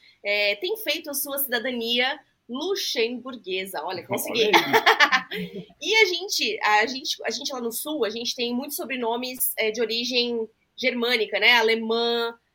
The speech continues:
Speaker 1: é, austríaca, luxemburguesa, italiano também. E a gente fica na dúvida, né? Será que a gente tem direito à cidadania ou não? E esse foi o teu caso, né, Mari? Como que surgiu Luxemburgo na tua visa, na tua vida e como você descobriu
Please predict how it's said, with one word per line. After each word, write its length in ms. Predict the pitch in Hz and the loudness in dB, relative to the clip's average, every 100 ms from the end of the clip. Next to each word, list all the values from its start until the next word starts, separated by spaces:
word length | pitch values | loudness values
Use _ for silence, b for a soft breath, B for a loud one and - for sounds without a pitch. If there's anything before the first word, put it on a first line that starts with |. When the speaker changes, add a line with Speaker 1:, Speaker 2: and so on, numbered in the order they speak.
| _ | _
Speaker 1:
é, 160 | 196 202 | 0 2
austríaca, 1080 | 214 240 - 233 233 226 220 220 233 208 214 B _ 240 | 2 -2 -4 -6 -6 0 0 0 -2 -2 -2 B _ -8
luxemburguesa, 1200 | 302 330 262 226 214 214 226 214 214 220 214 226 _ 285 | -4 -4 -4 -6 -6 0 4 4 4 0 0 -2 _ -10
italiano 680 | 349 320 226 202 220 226 | -4 -2 0 0 2 0
também. 500 | 214 185 202 220 220 - b _ 262 | -2 -2 4 4 4 -6 b _ -4
E 120 | 339 | -2
a 60 | |
gente 280 | 381 381 - | 0 -2 -4
fica 220 | 339 359 | -8 -6
na 100 | 349 | -6
dúvida, 400 | 262 285 240 202 | -4 -4 -4 -2
né? 160 | 196 214 | 0 -2
Será 220 | 247 240 | 0 0
que 80 | 269 | 0
a 20 | |
gente 220 | 269 262 | -4 -4
tem 200 | 262 277 | -2 -2
direito 380 | 269 226 233 240 | 0 2 2 0
à 40 | 220 | -6
cidadania 720 | 214 202 196 202 233 240 214 226 | -2 -2 -2 -2 0 2 2 2
ou 260 | 262 269 | 0 2
não? 360 | 240 214 202 170 | 2 2 2 -2
E 140 | 226 277 | 0 0
esse 200 | 349 - | 0 -6
foi 140 | 302 | -6
o 40 | 311 | -4
teu 140 | 302 | -6
caso, 380 | - 294 247 226 | 2 4 4 2
né, 120 | 226 | 0
Mari? 320 | 240 196 185 | 4 4 2
Como 320 | - 359 440 - | -2 -2 -2 -2
que 160 | 311 | -4
surgiu 380 | - 277 254 302 | -4 -4 -2 -2
Luxemburgo 560 | 285 285 262 240 277 262 | -2 -2 -2 -4 -4 -4
na 100 | 247 | -2
tua 180 | 254 | -2
visa, 280 | 240 262 285 294 _ | -2 -4 -6 -14 _
na 140 | 226 220 | -4 -2
tua 140 | 254 | -2
vida 300 | 220 254 269 | -2 2 4
e 80 | 269 | 2
como 260 | 269 302 285 | 0 -4 -2
você 220 | 339 294 | 0 0
descobriu 600 | - - 233 233 202 | 0 -2 -2 0 0